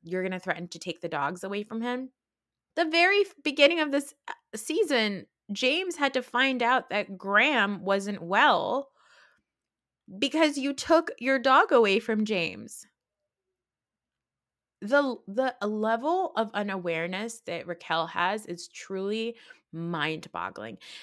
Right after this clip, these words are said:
And I used to think that there was, like, a neurodivergent issue. I used to feel really bad for her. And obviously, I think that she's getting manipulated by Sandoval. But as I watched this season, I realized, like,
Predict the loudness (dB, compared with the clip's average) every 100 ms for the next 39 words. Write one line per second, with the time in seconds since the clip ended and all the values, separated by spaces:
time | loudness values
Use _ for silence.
0 | -6 -2 -2 -2 -4 -2 -2 -2 -4 -2
1 | -4 -4 -4 -2 -2 -2 -6 -2 0 0
2 | 0 -2 -4 -6 -4 -4 -2 0 -2 -6
3 | -10 -8 -6 -2 -2 -4 -4 0 2 2
4 | -2 -6 0 2 2 0 0 -2 -2 -6
5 | -6 -4 -6 -10 -10 -10 -8 -8 -8 -6
6 | -6 -4 -2 -2 -4 -6 -8 -10 -8 -2
7 | -2 -2 -8 -12 -10 -4 0 0 0 -2
8 | 2 2 2 -6 -10 -10 -10 -8 -6 -4
9 | -6 -4 -6 -2 0 0 0 -2 -2